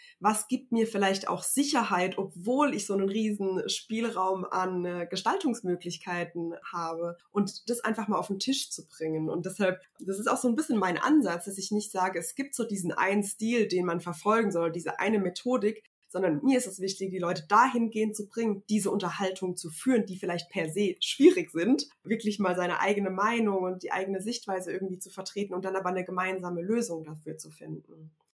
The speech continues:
Mega spannend, danke für die Einblicke. Ihr sagt ja auch mit der Methodik, also mit ihr meine ich jetzt dich und auch Wladimir,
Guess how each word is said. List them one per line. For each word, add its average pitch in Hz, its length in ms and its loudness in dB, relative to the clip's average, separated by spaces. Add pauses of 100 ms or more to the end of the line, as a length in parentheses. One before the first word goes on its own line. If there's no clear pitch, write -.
(300)
Mega 180 240 -4
spannend, 165 500 -4
danke 170 220 -2
für - 140 -10
die - 100 -6
Einblicke. 160 720 -6 (1300)
Ihr 226 160 4
sagt 202 260 2
ja 247 260 0
auch 277 260 -2
mit 214 200 2
der 196 100 0
Methodik, 208 600 -2
also 165 180 -2
mit 160 240 -4
ihr 196 160 2
meine 180 180 -2
ich 156 80 -6
jetzt - 280 -8
dich 247 280 -2
und 180 160 -2
auch 170 300 -6
Wladimir, 190 720 2